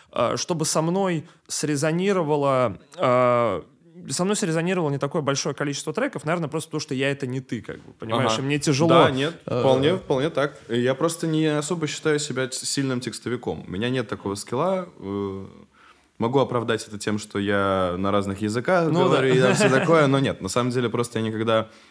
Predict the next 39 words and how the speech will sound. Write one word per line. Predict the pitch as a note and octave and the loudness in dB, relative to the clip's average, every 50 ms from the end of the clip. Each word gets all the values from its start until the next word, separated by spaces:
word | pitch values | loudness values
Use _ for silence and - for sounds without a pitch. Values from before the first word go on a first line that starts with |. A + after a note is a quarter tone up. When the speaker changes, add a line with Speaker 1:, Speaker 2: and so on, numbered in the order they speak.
| _ _ _ _ _ | _ _ _ _ _
Speaker 2:
не | - F#2 G#2 A2 | -4 -2 0 0
думал | A#2 B2+ D3 B2+ F#2+ E2+ D2 | 2 2 2 2 0 -2 -2
так | D2+ D#2 C#2+ | -4 -4 -4
о | D#2 C#2+ | -6 -6
тексте, | - D#2 C2+ - - - | -6 -6 -6 -6 -10 -10
как, | - - D#2 - - - _ _ _ _ | -6 -6 -6 -6 -8 -14 _ _ _ _
как | - - - - | -10 -10 -8 -8
сейчас | - G2+ F#2+ - C#3 F3 F#3+ - - - - | -6 -6 -2 0 0 0 0 -2 -6 -12 -18
начинаю | D3 C#3+ - F#2+ - - G#2 F#2+ F2+ F2 | -14 -10 -8 -8 -6 -4 -4 -4 -4 -4
думать. | F2+ F2 E2+ D#2+ D2+ - - | -4 -4 -4 -6 -6 -2 0
И | A#2 A#2 A2+ A#2 - - - - _ | 0 0 0 -2 -8 -16 -20 -18 _
это | - G#2 G#2+ | -6 -6 -4
переросло | A2+ A2 B2 A#2+ B2+ C3 - D3 | -2 0 2 4 4 2 2 0
в | B2+ | 0
небольшой | A2 G#2+ G#2+ G#2+ - - G#2+ | 2 0 0 0 0 -2 -2
комплекс, | - - D3+ G3 G3+ E3+ B2+ - | 0 0 0 0 0 -2 -4 -4
что | - - A#2 G#2+ G2+ F#2+ - D#2 D2+ E2+ D2+ | -4 -4 -2 -2 0 -2 -4 -8 -12 -12 -12
среди | - - A#2 A2 A2 | -6 -4 -2 -2 0
меня... | A2+ A2 G#2+ A2+ A2+ A2 G#2 - - A2 | 0 0 0 0 0 0 -2 -2 -4 -6
Среди | - B2 A#2+ G#2+ G#2 | -4 -4 -2 0 0
меня | G#2 G#2 G2+ G2 F#2 F#2 F#2 - - - _ _ - | 0 0 0 0 -2 -2 -4 -8 -14 -20 _ _ -10
Speaker 1:
Да. | - A#2 A#2+ G#2+ - C#3+ C3+ C3+ F3+ F3 F3 F3+ | -4 -2 -2 0 0 0 2 2 2 2 2 0
Speaker 2:
<laughs> | F3 F3 D#3+ C3+ - - | 0 -2 -4 -8 -6 -4
Господи, | A2 G#2+ G2+ - - G2+ F#2+ | -2 -2 -2 0 -2 -2 -2
что | - - A2 | -2 -2 -4
это | G2+ - G#2+ | -2 -2 -2
такое? | G#2 G#2+ A2+ G2+ F#2 F2+ G#2 | 0 2 0 0 0 -2 -2
Speaker 1:
Me, | B2 C#3 D3+ | 0 0 2
myself | C#3+ C#3 C3 - - D3 C3+ - | 2 2 0 0 -2 -4 -6 -6
and | - B2 B2+ A#2+ | -8 -8 -8 -8
I, | A2 G2+ G2+ | -8 -8 -10
да. | G2 G2+ A#2+ | -10 -4 -2
Speaker 2:
Да, | B2+ B2 C3+ C#3 C3+ C3 B2 A#2+ - A#2 A#2 | 2 4 6 6 6 6 6 4 4 4 2
а | A#2+ | 2
среди | A#2 - C3 B2 B2+ B2 B2 C3+ C#3 C3+ C3 B2+ A#2+ | 0 -2 -2 -2 -2 0 0 0 0 2 2 0 0
команды | G#2+ B2 B2 B2 C#3+ D3 C#3+ B2+ A#2+ | 0 -2 0 2 2 2 2 2 0
есть | A#2 A2+ A2+ - - - | 0 0 -2 -2 -4 -6
чуваки | - - B2 A#2 A#2+ A#2+ - | -4 -2 -2 -2 -2 -2 -4
более | A#2+ A2+ A#2 B2 A#2+ A2+ A2 G#2 G2 F#2+ F#2 | -6 -2 0 2 2 4 2 2 2 0 -2